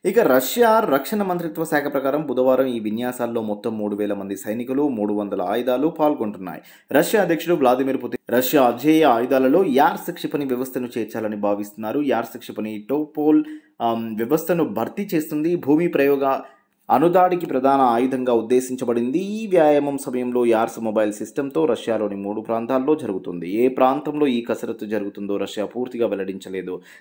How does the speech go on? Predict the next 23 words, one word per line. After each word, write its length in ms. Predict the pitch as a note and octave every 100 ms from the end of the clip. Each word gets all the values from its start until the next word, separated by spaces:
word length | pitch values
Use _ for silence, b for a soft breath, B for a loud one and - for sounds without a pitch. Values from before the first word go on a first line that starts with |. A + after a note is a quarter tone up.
| B
రష్యా 520 | A#2+ D#3 - A#3 A#3 A#3
రక్షణ 340 | C3 B2+ F3+
మంత్రిత్వ 460 | F3 D3+ C#3+ C3+ C3
శాఖ 280 | B2 A#2+
వ్యూహాత్మక 720 | C3 C#3 G#2+ A2+ B2+ B2 A#2+ G#2+
క్షిపణిని 600 | - G#2 G#2 G#2 B2+ D#3+
నిర్వహించే 560 | A2+ G2+ G#2+ A2+ A2 A2
దళాలు 380 | F#2+ G2 G2 C#3+
దానిని 500 | C3 G#2 G2+ G#2 - b A#2
రహస్యంగా 580 | B2+ D#3+ D#3+ D3+ B2+ A#2+
చేస్తాయని 460 | G#2+ G#2 G#2 G#2+ E3+
మరియు 240 | F3 A2
అంతరిక్షం 520 | G#2 G#2 C3 A#2 A#2 G#2+
నుండి 220 | G#2 G2+
దానిని 320 | G2+ G2+ G2+
పర్యవేక్షించడం 800 | G2+ G#2 A2+ A2+ - G#2+ G#2 G2+
సాధ్యం 360 | G#2+ G2+ G#2
కాదని 320 | G2+ G#2+ D3 F#3
నిర్ధారించడానికి 800 | C3 F2+ A2 G#2+ G#2 G2+ G2+ -
ప్రతి 260 | A2+ C#3
అడుగు 220 | E3 D#3+
తీసుకుంటామని 640 | D#3 D#3 D3+ D3 C#3+ C#3+ C#3+ C3
చెప్పారు. 300 | F#2 F2